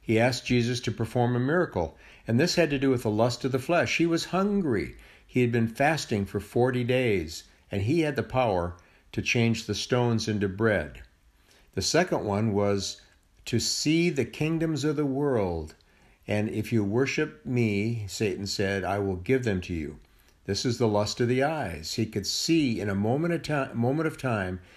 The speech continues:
all the kingdoms of the world. And the final one was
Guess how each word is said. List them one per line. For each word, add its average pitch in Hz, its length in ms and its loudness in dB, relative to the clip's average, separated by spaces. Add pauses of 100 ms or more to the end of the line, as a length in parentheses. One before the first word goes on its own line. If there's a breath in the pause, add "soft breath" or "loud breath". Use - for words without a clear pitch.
(280 loud breath)
all 120 260 4
the 135 100 0
kingdoms 117 500 0
of 110 100 0
the 110 80 0
world. 104 520 0 (600 soft breath)
And 101 100 -2
the 101 60 0
final 139 420 2
one 101 260 2
was 101 440 0